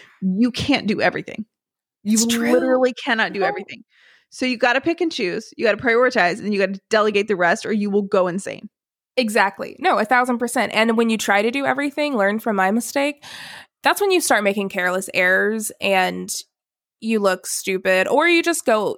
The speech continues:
Speaker 2: like, you burn out and you, you know, so definitely learn to delegate, learn how to put your pride aside, ask for help.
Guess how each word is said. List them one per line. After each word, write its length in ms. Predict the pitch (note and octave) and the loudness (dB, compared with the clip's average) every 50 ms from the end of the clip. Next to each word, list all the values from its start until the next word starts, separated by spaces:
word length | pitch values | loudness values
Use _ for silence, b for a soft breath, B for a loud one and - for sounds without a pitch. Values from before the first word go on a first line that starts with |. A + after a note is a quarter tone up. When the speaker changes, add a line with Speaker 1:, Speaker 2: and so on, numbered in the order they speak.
| - G#3 | -2 0
Speaker 2:
like, 160 | A#3+ A#3 A#3 | -2 0 0
you 80 | B3+ A3 | 0 0
burn 260 | G#3+ G#3 G#3 G#3+ G#3+ | 2 2 2 4 4
out 380 | G#3+ C4+ D#4+ C4+ G3 F3 D#3 C3+ - | 2 4 4 4 2 2 0 0 0
and 420 | - G3 F#3+ F#3+ F#3+ F#3+ F#3+ - | 2 2 2 0 -2 -4 -6 -6
you, 500 | G3 F#3+ F#3 F#3 F#3 F#3 F#3 F#3+ F#3+ - _ _ _ _ _ _ | -2 0 0 0 0 0 -2 -4 -8 -12 _ _ _ _ _ _
you 240 | - G3+ G3+ G3 | -4 0 2 2
know, 300 | F#3+ F#3 F#3+ G3 G#3+ B3 | 4 4 4 4 2 0
so 360 | C4 - - - G3 F#3 F#3 F#3 | -2 -2 -2 0 2 2 2 2
definitely 760 | F#3+ - F#3+ G3 - - A#3 A#3 A#3 G3 A#3 A#3 A3+ G#3 - | 2 2 0 0 0 0 0 0 0 0 -2 -2 -2 -4 -4
learn 260 | - G3+ G3 G#3 A3 | -2 0 0 0 0
to 100 | - A#3 | -2 -2
delegate, 500 | G3 G3 F3+ F3 F#3 F#3+ F#3+ F#3 F#3 F3 E3+ | 0 2 2 2 2 2 0 0 0 0 2
learn 180 | F#3 F#3 F#3+ | 2 2 2
how 160 | G3 F#3+ F#3+ F#3+ | 2 2 2 2
to 240 | F#3 F#3 F#3 G3 - B B B B B B B B B B _ | 2 2 0 0 -2 B B B B B B B B B B _
put 100 | - - | -2 -2
your 140 | A3 - F4 | 0 0 -2
pride 280 | F4 - F#4+ E4+ E4 D#4+ | 0 2 2 2 2 0
aside, 480 | E4+ - - C4+ A3+ A3+ A#3+ B3+ C4 | -2 -2 0 2 2 2 2 0 0
ask 340 | - F3+ F3+ F#3+ - - - | -2 -2 -4 -4 -6 -8 -6
for 120 | - C4 C#4 | -2 -2 -2
help. 500 | C4+ C4 G#3+ F#3+ F#3+ A3+ - - _ | 0 2 2 2 0 -2 -4 -8 _